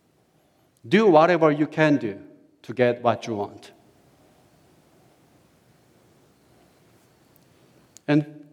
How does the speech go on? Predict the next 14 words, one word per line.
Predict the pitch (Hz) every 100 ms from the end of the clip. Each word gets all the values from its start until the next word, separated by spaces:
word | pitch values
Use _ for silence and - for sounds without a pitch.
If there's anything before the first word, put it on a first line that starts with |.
| - _ _
false | - 185 185
wisdom | 151 131 180 175 151 139
is | 127 - - - _ _ _ -
unspiritual. | 143 151 - 214 190 - 107 - - _ _ _ _ _ _ _ _ _ _ _
False | - 175 170
wisdom | 170 151 175 180 156 139
says | - 156 151
this | - 156 156
to | -
you. | 143 113 92 - - _ _ _ _ _ _ _ _ _ _ _ _ _ _ _ _ _ _ _ _ _ _ _ _ _ _ -
"There | 135 170
is | 175
no | 170 160
God." | 143 135 113 98